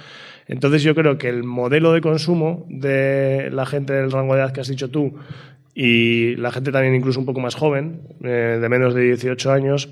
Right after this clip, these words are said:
va por ese camino. Es decir, eh, va por el camino de que buscan, eh, fuera de los medios tradicionales. Esa es la realidad. Entonces, eh, estos formatos, la gente que se sepa posicionar ahí y que dé con las teclas de los contenidos, pues va a pasar lo mismo,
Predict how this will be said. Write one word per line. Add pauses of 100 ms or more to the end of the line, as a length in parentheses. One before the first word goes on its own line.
(140)
va
por
ese
camino.
Es
decir,
eh,
va
por
el
camino
de
que
buscan,
eh,
fuera
de
los
medios
tradicionales.
Esa
es
la
realidad. (520)
Entonces,
eh,
estos
formatos,
la
gente
que
se
sepa
posicionar
ahí
y
que
dé
con
las
teclas
de
los
contenidos, (460)
pues
va
a
pasar
lo
mismo,